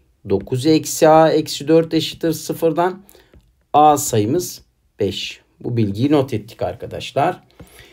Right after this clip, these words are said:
Şimdi buraya gelelim arkadaşlar. Ee, x kare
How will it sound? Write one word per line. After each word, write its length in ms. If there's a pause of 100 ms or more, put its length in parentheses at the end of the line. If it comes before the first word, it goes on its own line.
(160)
Şimdi 520 (340)
buraya 320
gelelim 400
arkadaşlar. 840 (600)
Ee, 440 (2250)
x 320
kare 460